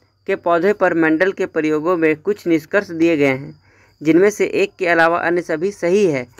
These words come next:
गलत निष्कर्ष को आपको चयन करना है फ्रेंड्स। तो सैंतालीस का ऑप्शन नंबर बी गलत है। प्रत्येक युग्मज में एक ही जीन के दो प्रतिरूप होते हैं, यही गलत है, बाकी सब आपका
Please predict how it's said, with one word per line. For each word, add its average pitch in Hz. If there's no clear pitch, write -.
गलत 165
निष्कर्ष 180
को 185
आपको 175
चयन 165
करना 151
है 139
फ्रेंड्स। 135
तो 147
सैंतालीस 151
का 170
ऑप्शन 156
नंबर 151
बी 143
गलत 139
है। 220
प्रत्येक 185
युग्मज 156
में 165
एक 170
ही 185
जीन 170
के 175
दो 165
प्रतिरूप 165
होते 143
हैं, 151
यही 147
गलत 139
है, 160
बाकी 135
सब 143
आपका 175